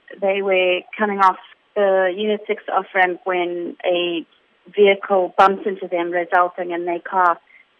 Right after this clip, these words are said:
spinning out of control and veering off the embankment.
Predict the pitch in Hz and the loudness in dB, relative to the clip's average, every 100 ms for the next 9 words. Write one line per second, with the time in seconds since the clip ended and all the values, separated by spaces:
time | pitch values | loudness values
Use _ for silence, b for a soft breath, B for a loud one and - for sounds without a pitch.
0 | _ 214 196 180 170 - - 190 - 202 | _ -4 -2 -2 -2 -4 -8 -8 0 2
1 | 190 185 180 175 175 175 196 185 185 185 | 4 2 -2 -4 -2 2 2 2 0 -2
2 | 185 - - - - _ _ _ 202 180 | -2 -8 -20 -20 -20 _ _ _ -4 -2
3 | 185 180 180 - 175 | 0 0 0 -4 -8